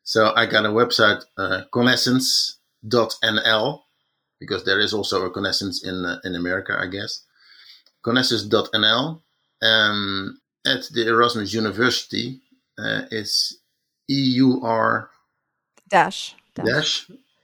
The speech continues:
Speaker 1: <laughs> Not, not a lower dash, but a middle dash.
Speaker 2: Yeah, the dash.
Speaker 1: E U R dash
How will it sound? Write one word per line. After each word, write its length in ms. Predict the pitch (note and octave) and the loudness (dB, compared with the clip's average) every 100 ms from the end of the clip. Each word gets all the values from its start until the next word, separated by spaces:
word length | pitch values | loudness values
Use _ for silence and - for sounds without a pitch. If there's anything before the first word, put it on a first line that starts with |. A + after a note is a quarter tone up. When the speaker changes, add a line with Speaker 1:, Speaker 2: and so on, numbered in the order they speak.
| - | -14
Speaker 1:
<laughs> 380 | G2+ - - - | -12 -10 -12 -8
Not, 320 | A2+ C3+ D3+ | 0 2 4
not 140 | C#3 | 4
a 40 | B2+ | 6
lower 280 | C3 C#3 B2+ | 6 6 4
dash, 160 | B2+ | 2
but 160 | B2 A#2+ | 2 0
a 40 | |
middle 220 | A#2 C3 | 2 2
dash. 380 | B2 B2+ C#3+ - _ _ - | 4 2 2 -6 _ _ 0
Speaker 2:
Yeah, 220 | F#3+ D#3 - | 0 0 -2
the 100 | G3+ | 6
dash. 120 | D3+ | 8
Speaker 1:
E 40 | |
U 100 | C#3+ | 8
R 300 | C#3 B2+ B2 | 8 6 4
dash 500 | A#2+ B2 C3 - - | 4 2 2 0 -4